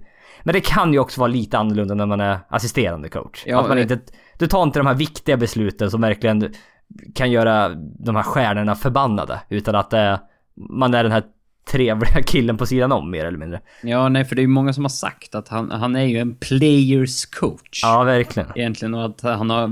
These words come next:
Speaker 2: väldigt mycket bra relationer uppbyggda med spelare runt om i N B A, vilket som sagt märktes när, när, på Twitter när han sparkades.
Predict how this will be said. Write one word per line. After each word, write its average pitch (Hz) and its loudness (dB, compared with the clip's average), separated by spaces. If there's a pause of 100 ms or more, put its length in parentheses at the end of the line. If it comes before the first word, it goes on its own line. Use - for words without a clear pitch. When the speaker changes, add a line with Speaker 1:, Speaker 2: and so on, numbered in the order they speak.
(380)
Speaker 2:
väldigt 135 2
mycket 117 -4
bra 110 -2 (120)
relationer 113 0
uppbyggda 104 -12 (100)
med 113 -8
spelare 107 -4
runt 113 -4
om 110 0
i 110 -4
N 110 -4
B 127 -2
A, 95 -4
vilket 107 -10
som - -12
sagt 101 -8
märktes 113 -6
när, 107 -6
när, 107 -8
på - -14
Twitter 110 -6
när 98 -6
han 101 -10
sparkades. 110 -8